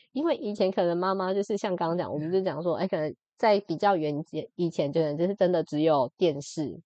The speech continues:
Speaker 1: 到现在三C
Speaker 2: 嗯，嗯，嗯。
Speaker 1: 就是，呃，以前可能还是那种折叠机的时候，到现在是智慧型手机，所以她现在也会用智慧型手机，就是会除了 LINE 之外，就是跟朋友通讯嘛，那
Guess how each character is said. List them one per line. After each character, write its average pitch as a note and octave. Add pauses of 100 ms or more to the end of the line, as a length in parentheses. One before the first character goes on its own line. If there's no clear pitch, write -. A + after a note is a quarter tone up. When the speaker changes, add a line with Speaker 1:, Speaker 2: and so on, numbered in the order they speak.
(120)
Speaker 1:
到 G#3
现 G#3+
在 G3
三 G3 (180)
C D#3+
Speaker 2:
嗯， C#3+
嗯， -
嗯。 F3
Speaker 1:
就 F3+
是， E3
呃， E3
以 E3
前 F3+
可 F3+
能 D#3+
还 E3+
是 G3+
那 G#3
种 C#3 (180)
折 E3+
叠 E3
机 D#3+
的 D3+
时 D#3
候， C#3+
到 E3
现 E3+
在 E3+
是 F3+
智 F3+
慧 E3+
型 C#3+
手 C3
机， C#3
所 A3+
以 G#3
她 A#3+
现 A#3
在 A3
也 C#3+
会 G3+
用 G#3 (380)
智 -
慧 A3+
型 D#3+
手 C#3
机， D#3
就 G3
是 F3+
会 F3+ (200)
除 A3
了 G#3+ (180)
LINE G#3
之 F3
外， F3
就 G3
是 G3
跟 F3+ (420)
朋 E3+
友 F3
通 E3
讯 E3
嘛， - (300)
那 F3+